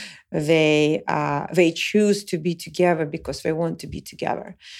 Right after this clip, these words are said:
And again, this is, uh, this is a cost. Uh, this is, uh, so, so important to understand what it really costs you when you follow that generic advice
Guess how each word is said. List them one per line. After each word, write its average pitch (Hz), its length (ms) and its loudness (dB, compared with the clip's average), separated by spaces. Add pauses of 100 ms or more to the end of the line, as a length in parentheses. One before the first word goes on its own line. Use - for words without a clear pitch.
(360)
And 175 120 2
again, 156 340 2
this 190 260 2
is, 180 280 4 (140)
uh, 147 400 0 (220)
this 196 240 -2
is 190 120 2
a 190 40 4
cost. 196 800 0
Uh, - 380 -4 (160)
this 175 400 0
is, 165 260 -2
uh, - 160 0
so, 185 320 2
so 185 220 2
important 180 500 2
to - 140 -8
understand 185 760 2 (580)
what 175 360 6
it 226 200 2
really 180 200 4
costs 226 420 2
you 190 120 4
when 165 160 2
you 160 80 -2
follow 170 500 4
that 151 200 4
generic 165 520 2
advice 156 640 0